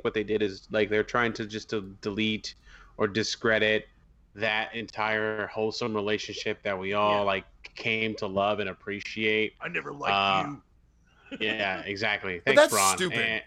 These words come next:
Speaker 3: I think that's
Speaker 1: and
Speaker 3: dumb. I think that's
Speaker 1: it,
Speaker 3: dumb,
Speaker 1: it
Speaker 3: to
Speaker 1: is
Speaker 3: be
Speaker 1: dumb.
Speaker 3: honest. I,
Speaker 1: Yeah.
Speaker 3: because I think that that was one of the few relationships that we'd like to see. And yes, we all
Speaker 1: Exactly.
Speaker 3: know in real life that the two of them aren't dating, but this is television, right? How hard is it to make them a couple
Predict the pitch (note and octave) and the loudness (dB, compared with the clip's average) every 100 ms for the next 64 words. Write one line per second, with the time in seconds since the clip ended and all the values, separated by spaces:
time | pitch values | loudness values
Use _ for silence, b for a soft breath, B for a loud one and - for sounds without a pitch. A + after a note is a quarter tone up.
0 | _ F#3 B2 E3+ G3+ A#2+ A#2 C3 F2+ E2 | _ 2 2 6 6 6 4 4 2 -6
1 | E2+ - D#3+ F#3 G3+ F#3 E3+ D3 C3 C3 | -16 -2 -2 0 0 0 0 0 2 2
2 | C3 A2+ A2 F#2 F2+ F2+ D3 E3 G3 F#3+ | 0 -2 -2 -4 -6 -6 2 2 2 0
3 | G#3 F#3+ G3+ G3 G3+ E3+ F3+ F3+ F3 D#3 | 0 2 0 0 -6 -4 0 0 0 -2
4 | D3+ E3 D#3+ D3+ F3 F3 C#3+ C#3+ C#3+ C#3+ | -4 -4 -4 -10 -10 -8 -6 -4 -6 -8
5 | B2+ D#3 - C#3 B2+ B2+ B2+ C#3 A#2 - | -8 -8 -6 -4 -4 -4 -4 -4 -6 -10
6 | - D3 F#2+ - B B B B2+ C3 C3+ | -6 -6 -8 -12 B B B -6 -6 -4
7 | D#3+ F3 G2+ G2+ F3 F3+ F3 E3+ D#3 D3+ | 0 2 2 2 6 6 6 2 -2 0
8 | D3+ C3+ C#3 C3+ B2 A#2 - C#3+ C#3 A#2+ | 0 0 -2 -2 -8 -10 -8 -6 -6 -6
9 | A#2+ A2 G2+ F#2+ C3 B2+ F2 G2 b b | -6 -8 -10 -8 -8 -8 -12 -16 b b
10 | b E3+ F3 E3+ F3 F#3+ - A3+ G3+ A2+ | b 2 2 -2 -10 -10 -8 -4 -4 -4
11 | E2+ D2 B1 _ - C3+ D3+ D#3 D3+ D#3 | -8 -16 -20 _ 0 0 2 -2 0 0
12 | E3 D#3 D#3 D#3 _ C#3 C3 B2+ D#3+ - | 0 -4 -8 -10 _ -8 -8 -6 -8 -8
13 | A#2+ G#2 G2 F#2+ - _ A#2+ A#2+ C3 A#2 | -6 -6 -6 -12 -20 _ -6 -4 -4 -4
14 | G2+ G2+ G2 | -4 -8 -8